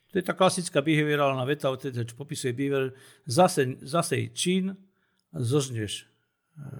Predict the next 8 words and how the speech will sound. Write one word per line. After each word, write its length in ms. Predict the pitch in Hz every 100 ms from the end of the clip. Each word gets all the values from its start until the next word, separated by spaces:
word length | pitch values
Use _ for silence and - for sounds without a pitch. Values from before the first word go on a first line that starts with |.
| 127 - -
charakter, 640 | 139 175 175 - 175 175 170 _ _ -
zasej 400 | 120 147 131 107
charakter, 720 | - 156 151 - - 135 131 -
zožneš 480 | 123 120 117 107
osud. 400 | - 156 - 131 _ _ _ 151
Z-, 160 | 123 - - -
nie, 240 | 135 131 117 120
zle. 320 | 110 135